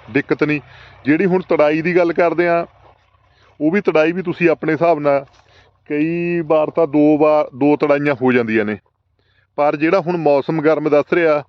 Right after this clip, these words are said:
ਸਾਡੇ ਹਿਸਾਬ ਨਾਲ ਅਸੀਂ ਇੱਕ ਤੜਾਈ ਓ ਕਰਾਂਗੇ ਜੀ। ਮਤਲਬ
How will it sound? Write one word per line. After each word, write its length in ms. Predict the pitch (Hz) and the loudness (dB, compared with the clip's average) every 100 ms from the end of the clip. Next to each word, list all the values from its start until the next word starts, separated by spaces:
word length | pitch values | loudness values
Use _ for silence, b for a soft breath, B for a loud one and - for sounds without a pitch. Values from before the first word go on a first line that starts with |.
| _ _ _ _ _ | _ _ _ _ _
ਸਾਡੇ 260 | 143 135 165 | -4 0 -2
ਹਿਸਾਬ 280 | 160 170 | 0 0
ਨਾਲ 220 | 156 156 151 | 2 0 0
ਅਸੀਂ 160 | 165 | -2
ਇੱਕ 180 | 160 - | -6 -6
ਤੜਾਈ 300 | 170 160 156 | -2 -2 0
ਓ 100 | 156 | 0
ਕਰਾਂਗੇ 360 | 123 107 98 87 | 0 -2 -2 -6
ਜੀ। 120 | 98 _ _ _ _ _ _ _ _ _ _ _ _ _ | -10 _ _ _ _ _ _ _ _ _ _ _ _ _
ਮਤਲਬ 580 | 127 135 156 151 156 156 | -4 -4 0 2 2 2